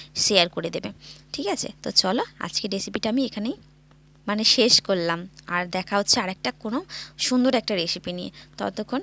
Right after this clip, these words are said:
তোমরা সবাই খুব ভালো থেকো, সুস্থ থেকো, সাবধানে থেকো, আর ভালোবেসে আমার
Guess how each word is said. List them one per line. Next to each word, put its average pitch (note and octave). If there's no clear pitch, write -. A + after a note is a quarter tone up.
তোমরা G#3+
সবাই G3+
খুব G3
ভালো F#3+
থেকো, -
সুস্থ -
থেকো, A3
সাবধানে F#3
থেকো, A3+
আর B3
ভালোবেসে F#3
আমার B3+